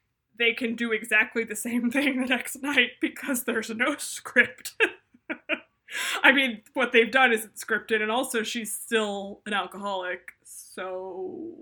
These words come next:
I just think it's always interesting when you have a movie with people who,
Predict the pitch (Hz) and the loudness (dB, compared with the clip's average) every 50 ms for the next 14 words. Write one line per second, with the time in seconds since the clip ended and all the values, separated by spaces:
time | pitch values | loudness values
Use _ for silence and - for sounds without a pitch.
0 | - - - 123 - _ _ _ _ _ _ _ _ _ _ _ _ _ _ _ | -20 -20 -20 -20 -20 _ _ _ _ _ _ _ _ _ _ _ _ _ _ _
1 | _ _ _ _ _ - 240 247 254 240 254 330 285 - - 330 302 311 320 311 | _ _ _ _ _ 4 6 6 6 6 4 0 -4 2 2 4 4 4 2 0
2 | - - 233 226 226 226 220 196 208 214 226 233 226 - - 214 202 214 208 208 | 0 2 4 6 6 6 6 4 0 -2 -2 -2 -4 -2 0 0 0 0 0 -2
3 | 196 196 196 196 220 196 - 208 208 233 208 196 202 196 196 202 196 202 208 - | -2 -2 -4 -4 -6 -6 -6 -6 -4 -4 -4 -4 -4 -6 -6 -6 -6 -8 -6 -8
4 | 214 208 202 196 185 180 170 - _ _ _ - 208 208 202 - - - - 240 | -8 -8 -8 -8 -10 -10 -10 -12 _ _ _ -6 -4 -4 -4 -6 -10 -6 -4 -2
5 | 233 240 220 208 208 208 202 196 214 214 196 | -2 -2 -4 -4 -4 -6 -6 -8 -8 -10 -10